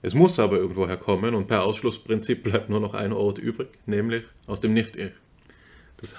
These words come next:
heißt letztlich aus dem Unendlichen wiederum, da es ja nicht aus einem anderen Endlichen kommen kann, wie schon etabliert ist. Und so muss es aus sich selbst herkommen und zugleich von außen.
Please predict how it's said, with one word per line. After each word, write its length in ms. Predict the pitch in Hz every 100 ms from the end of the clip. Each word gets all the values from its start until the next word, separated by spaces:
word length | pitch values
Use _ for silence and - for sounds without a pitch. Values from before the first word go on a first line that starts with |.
| -
heißt 320 | 131 - -
letztlich 440 | 110 117 - 110 110
aus 340 | 104 104 - - - -
dem 120 | 101
Unendlichen 640 | 104 101 127 123 - 107
wiederum, 440 | 113 117 120 139 - -
da 140 | 101 98
es 160 | 92
ja 100 | 104
nicht 220 | 98 95
aus 160 | 107 98
einem 220 | 98 98
anderen 340 | 107 123 127 123
Endlichen 400 | 123 131 127 123
kommen 320 | 120 123 123
kann, 260 | 123 120
wie 60 | 110
schon 160 | 110 113
etabliert 480 | 104 110 104 123
ist. 260 | 131 131 - _ - - - - - - - - _
Und 140 | 107 101
so 100 | 110
muss 220 | 127 127
es 120 | 110
aus 280 | - 117 120
sich 100 | 104
selbst 340 | 113 123 -
herkommen 460 | 120 - 120 117 117
und 400 | 117 120 127 -
zugleich 340 | 113 101 101
von 180 | 101 98
außen. 380 | 95 90 -